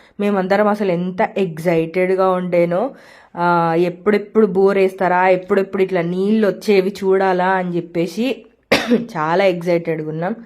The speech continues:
కానీ నిజం చెప్పాలంటే జోమన్ సార్కి మాత్రం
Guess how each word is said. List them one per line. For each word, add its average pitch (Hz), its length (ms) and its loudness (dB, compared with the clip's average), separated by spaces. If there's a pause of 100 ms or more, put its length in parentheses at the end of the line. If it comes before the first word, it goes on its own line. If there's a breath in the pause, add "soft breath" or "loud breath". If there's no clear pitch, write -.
(560 loud breath)
కానీ 240 520 2 (880)
నిజం 220 340 2
చెప్పాలంటే 202 880 0
జోమన్ 196 560 2
సార్కి 226 340 -4
మాత్రం 180 480 -4